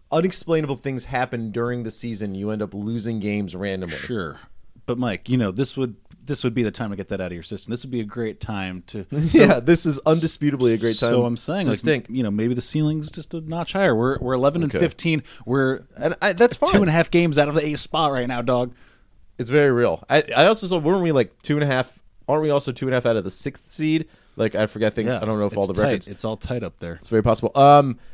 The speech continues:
Speaker 1: what happens with LeVert, Dinwiddie, and D'Angelo?
Speaker 2: It's a good question, and I, and I, you know, ruminated on this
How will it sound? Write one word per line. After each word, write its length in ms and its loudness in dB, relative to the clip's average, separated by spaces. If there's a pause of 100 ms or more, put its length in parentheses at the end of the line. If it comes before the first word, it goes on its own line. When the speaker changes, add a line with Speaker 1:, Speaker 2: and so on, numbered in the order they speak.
(140)
Speaker 1:
what 220 2
happens 460 4
with 220 0
LeVert, 560 2 (260)
Dinwiddie, 600 0 (320)
and 260 2
D'Angelo? 460 -2
Speaker 2:
It's 100 -4
a 60 -2
good 140 2
question, 340 4
and 120 2
I, 80 6 (240)
and 140 -2
I, 220 0 (400)
you 100 -6
know, 220 -8 (400)
ruminated 640 2
on 200 2
this 280 -4